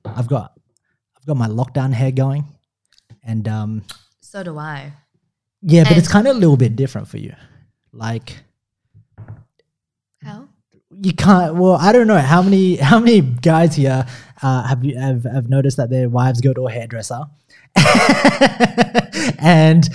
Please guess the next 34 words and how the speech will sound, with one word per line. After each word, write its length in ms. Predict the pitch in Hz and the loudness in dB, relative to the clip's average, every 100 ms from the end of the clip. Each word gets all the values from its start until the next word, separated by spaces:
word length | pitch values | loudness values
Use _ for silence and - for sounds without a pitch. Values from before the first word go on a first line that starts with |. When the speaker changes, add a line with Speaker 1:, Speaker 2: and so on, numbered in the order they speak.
| - - | -6 0
Speaker 1:
they 120 | 156 | 4
go 220 | 165 165 | 6 6
in, 340 | 147 139 139 - _ _ | 6 4 0 -6 _ _
it's 180 | 151 - | -6 0
the 80 | 156 | 2
most 220 | 165 160 | 4 2
expensive 400 | 131 160 156 139 | 0 0 0 0
haircut 380 | 123 147 143 123 | 2 2 2 -2
ever, 360 | 131 143 123 120 - - _ | 2 2 2 0 -6 -20 _
and 120 | - 151 | 0 2
then 60 | |
they 120 | 156 156 | 4 2
finish 500 | 220 190 139 - - | 2 2 2 -2 -12
Speaker 2:
True. 220 | - 254 _ - | -20 -20 _ -2
Speaker 1:
and 100 | 147 | 2
the 40 | |
wife 200 | 151 170 | 2 2
comes 220 | 165 139 123 | 0 0 2
home 400 | 151 131 123 123 - _ _ - | 2 2 0 -2 -10 _ _ -4
and 80 | |
the 80 | 135 | 0
wife's 300 | 135 147 147 | 2 2 0
like, 420 | 139 127 131 127 _ _ _ _ _ _ _ | -4 -4 -6 -10 _ _ _ _ _ _ _
"Hey, 180 | - 160 | -6 -4
do 100 | 139 | -2
you 60 | 160 | -2
notice 320 | 254 262 - | -4 -6 -6
anything 300 | 175 170 165 | -6 -4 -4
different 280 | 151 165 185 | -4 -4 -6
about 220 | 185 196 | -6 -6
me?" 60 | 381 | -6
Speaker 2:
"Honey, 180 | 494 523 | -6 -8
do 80 | |
you 80 | 494 | -8